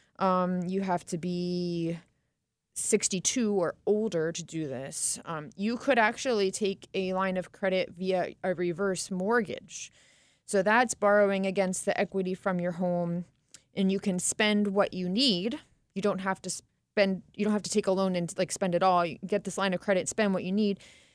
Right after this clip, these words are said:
and you actually don't have to pay it back. Um, it's a very interesting concept, a little complicated, but a re-, a reverse mortgage can be a very powerful tool in the right situations.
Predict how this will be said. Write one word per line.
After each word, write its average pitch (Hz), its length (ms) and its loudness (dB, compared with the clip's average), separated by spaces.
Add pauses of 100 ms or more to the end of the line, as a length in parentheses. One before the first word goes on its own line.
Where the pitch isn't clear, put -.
(260)
and 185 100 -2
you 175 120 -8
actually 185 460 -2 (160)
don't 240 280 2
have - 180 -16
to 165 100 -6
pay 196 240 -2
it - 100 -6
back. - 420 -4 (1120)
Um, 175 460 -2 (100)
it's - 440 -4
a 175 160 -4
very 240 260 4
interesting 262 600 0
concept, 240 640 0 (560)
a - 80 -4
little 294 240 4
complicated, 247 920 2 (180)
but 180 340 2
a 185 160 2
re-, 180 220 -4 (140)
a 190 220 4
reverse 220 440 2
mortgage 220 440 4
can 185 180 -4
be 185 140 -2
a 170 40 -2
very 269 460 2
powerful 240 640 2
tool 214 360 -2
in 151 60 -2
the 151 80 -4
right 160 160 -2
situations. - 760 -10